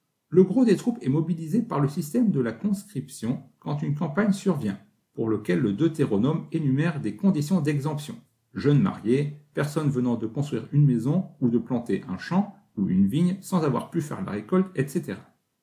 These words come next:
Après la conquête du royaume d'Israël par l'Assyrie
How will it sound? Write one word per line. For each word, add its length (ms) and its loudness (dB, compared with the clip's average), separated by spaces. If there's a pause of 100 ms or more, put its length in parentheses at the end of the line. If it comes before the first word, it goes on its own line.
(1300)
Après 340 2
la 100 4
conquête 460 0
du 140 0
royaume 300 4
d'Israël 460 0
par 200 -4
l'Assyrie 600 -4